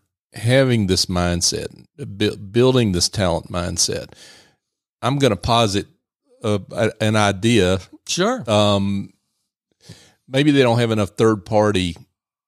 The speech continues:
Speaker 1: objective, fresh looks at what's going on on the inside. Could that be it,
Speaker 2: Yes,
Speaker 1: or is there
Speaker 2: yeah.
Speaker 1: something else?
Speaker 2: Well, I mean, that's, that's certainly a f-, a factor, 'cause
Speaker 1: Yeah.
Speaker 2: oftentimes I'm busy doing what I think my job is, which is to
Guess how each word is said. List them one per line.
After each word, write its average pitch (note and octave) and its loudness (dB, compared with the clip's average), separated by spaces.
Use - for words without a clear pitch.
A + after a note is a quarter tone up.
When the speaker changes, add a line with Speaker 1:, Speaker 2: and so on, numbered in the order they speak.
Speaker 1:
objective, G2 -2
fresh A2 -2
looks G2+ 0
at G2 0
what's G#2+ -2
going G#2 -4
on G2 0
on F2+ -4
the F2+ -4
inside. F2+ -4
Could G2+ -6
that B2+ -2
be D3 2
it, D3+ 2
Speaker 2:
Yes, D3 4
Speaker 1:
or B2 4
is G#2+ -2
there A2+ 0
Speaker 2:
yeah. - -2
Speaker 1:
something A2+ -2
else? F#2 -4
Speaker 2:
Well, A#3 -2
I F3 2
mean, E3 0
that's, D#3 0
that's D3 -2
certainly C3+ -2
a - -4
f-, - -10
a B2 -10
factor, B2 -6
'cause F2 -2
Speaker 1:
Yeah. - -
Speaker 2:
oftentimes C#3 -2
I'm B2+ -6
busy D3+ 0
doing D3 -2
what C3 0
I A#2+ 0
think C#3 -6
my A#2+ -2
job B2+ 0
is, F#2+ -10
which A2+ -6
is A2+ -6
to A2+ -2